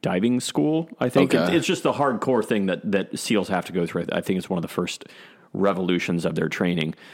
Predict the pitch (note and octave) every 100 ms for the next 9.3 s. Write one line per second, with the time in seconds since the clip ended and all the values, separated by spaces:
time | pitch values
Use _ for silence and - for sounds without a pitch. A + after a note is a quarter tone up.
0 | - - - _ _ _ _ _ - B2
1 | G2+ F#2 F2 G#2+ - - G#2+ G2 B2 A#2
2 | G2+ - C#3+ C#3+ G#2 G2 F#2+ E2+ F#2 F2
3 | D#2+ D2 F2+ E2 D#2+ F#2+ E2+ - F2+ -
4 | - - G2 - G2+ F2 F2 E2+ E2+ F#2+
5 | F2 E2+ - F#2+ - F#2 F#2 G2+ G#2 A2+
6 | F#2+ - - G2+ F2+ E2 D#2+ - - -
7 | - F#2 G2 F#2+ F2+ - - G2+ E2 D2
8 | - - - _ _ _ _ - G2+ F2
9 | E2 E2